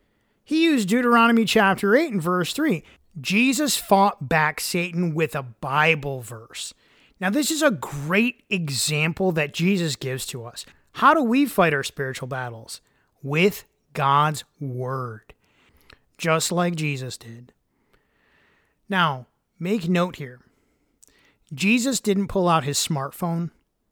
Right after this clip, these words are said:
and he didn't roll out some Sanskrit from the Old Testament to look up the verse. The only way that he would have known the verse is if he already had it memorized.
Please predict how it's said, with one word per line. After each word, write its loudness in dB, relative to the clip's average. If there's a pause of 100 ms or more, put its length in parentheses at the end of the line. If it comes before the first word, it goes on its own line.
(240)
and -2
he 0
didn't -2
roll 4
out 4
some 2
Sanskrit 0
from -2
the 0
Old -2
Testament -4
to -2
look -2
up -6
the -6
verse. -2 (340)
The -2
only 2
way 2
that 0
he 0
would 2
have 0
known 0
the 4
verse -2
is -4
if -4
he -4
already -2
had -6
it -6 (240)
memorized. -6